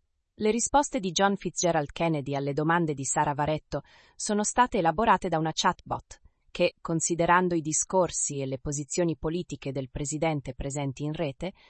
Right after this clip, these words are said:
è stato in grado di elaborarle assecondando lo stile del presidente americano, sia in italiano che in inglese.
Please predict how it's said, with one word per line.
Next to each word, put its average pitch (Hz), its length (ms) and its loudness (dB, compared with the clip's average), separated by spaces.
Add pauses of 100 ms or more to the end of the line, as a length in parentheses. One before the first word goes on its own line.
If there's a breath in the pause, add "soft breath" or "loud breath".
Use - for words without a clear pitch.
(540 soft breath)
è 247 120 -2
stato 262 320 0
in 294 120 0
grado 165 360 2
di 165 120 -2
elaborarle 160 760 2 (300)
assecondando 214 720 2
lo 190 100 0
stile 160 380 -2
del 151 160 -4
presidente 156 540 -4
americano, 160 720 -6 (300)
sia 233 200 2
in 220 60 4
italiano 247 380 0
che - 120 -4
in 185 80 2
inglese. 143 560 -4